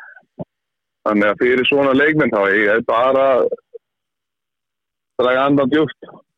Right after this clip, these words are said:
vera í sólinni í Portugal aðeins lengur og, og fara fyrir rigningin í Englandi þegar þeir eru fullkomlega tilbúnir.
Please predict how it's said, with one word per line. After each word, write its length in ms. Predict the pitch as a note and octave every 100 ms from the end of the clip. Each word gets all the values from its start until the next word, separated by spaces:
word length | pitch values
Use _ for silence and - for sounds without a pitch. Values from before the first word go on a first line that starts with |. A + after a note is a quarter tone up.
| -
vera 280 | A2+ A#2+ B2+
í 80 |
sólinni 320 | C#3+ C#3 C#3 C3+
í 60 |
Portugal 400 | D3 C#3 D3+ C#3
aðeins 300 | C3+ D#3 D3 D#3+
lengur 400 | D#3+ D#3+ D3+ C3
og, 140 | A#2+ - _ _ _ _ _ _ _ _ _ _ _ _
og 120 | - -
fara 200 | B2 B2+
fyrir 180 | C3
rigningin 320 | C#3+ D3+ D3 C#3+
í 60 |
Englandi 340 | D3+ D#3+ D3+ D#3 - _ _ _ _ _ _ _ _ _ -
þegar 180 | B2 B2+
þeir 80 | C3
eru 140 | C3
fullkomlega 480 | D3+ C#3 D#3+ D3 D3
tilbúnir. 460 | D#3+ E3 D#3+ C#3